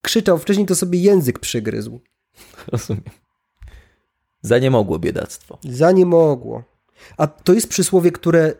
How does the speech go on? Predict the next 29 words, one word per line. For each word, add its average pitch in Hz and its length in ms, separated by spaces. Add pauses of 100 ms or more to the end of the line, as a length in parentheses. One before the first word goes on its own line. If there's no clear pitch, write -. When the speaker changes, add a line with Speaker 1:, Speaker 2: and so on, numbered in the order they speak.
(140)
Speaker 1:
twoim 156 360
zdaniem 151 380
ma, 147 100
ma 143 420 (1000)
jakie 180 260
zabarwienie? 117 600 (460)
Pejoratywne? 156 760 (2250)
Speaker 2:
Mm, 175 560 (140)
raczej 175 280
bym 170 80
tego 175 200
tak 170 160
nie 165 100
rozpatrywał, 151 800
raczej 147 240
żartobliwe 156 560
po 104 120
prostu. - 440 (680)
Kiedyś, 123 320 (200)
kiedy 120 240
o 127 80
kimś 120 260
chcesz - 180
powiedzieć: 120 300
„A, 226 320
cicha 185 400
woda 151 280
brzegi 135 360
rwie”. 113 400